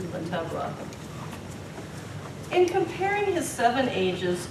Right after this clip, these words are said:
Crummell reminds us of the persistent value of each type of library. New types of libraries don't necessarily replace old ones.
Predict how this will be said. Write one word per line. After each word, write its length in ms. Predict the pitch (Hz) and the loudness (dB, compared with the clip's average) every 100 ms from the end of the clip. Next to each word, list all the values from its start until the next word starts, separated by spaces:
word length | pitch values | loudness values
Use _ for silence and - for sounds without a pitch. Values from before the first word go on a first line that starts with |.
| - | 2
Crummell 400 | 285 294 311 262 | 4 6 4 4
reminds 600 | 214 214 226 254 277 - | 4 6 8 8 8 8
us 280 | 175 180 - | 8 6 2
of 200 | 220 226 | 0 0
the 60 | |
persistent 720 | 247 269 - - - 349 330 - | 2 2 0 -2 -2 0 0 2
value 580 | 214 208 208 180 160 151 - - - | 6 8 8 6 2 0 -6 -4 0
of 200 | 196 - | 0 2
each 360 | 254 - - | 0 0 2
type 280 | 208 190 180 | 6 6 4
of 220 | 175 - | 0 2
library. 560 | 151 156 151 143 135 - - - - - - - - - | 2 2 0 0 0 -2 -8 -10 -10 -10 -10 -10 -8 2
New 200 | 277 320 | 2 4
types 320 | 339 320 285 | 4 2 0
of 140 | 262 | -2
libraries 560 | 233 214 214 214 214 214 | 0 2 4 4 4 4
don't 220 | 226 220 | 2 2
necessarily 680 | 233 233 254 - 247 240 247 | 2 2 -2 -2 2 4 4
replace 560 | 247 254 254 262 269 - | 4 2 4 4 4 2
old 340 | 262 165 160 | 0 0 -2
ones. 440 | 139 139 131 - | -4 -4 -4 -8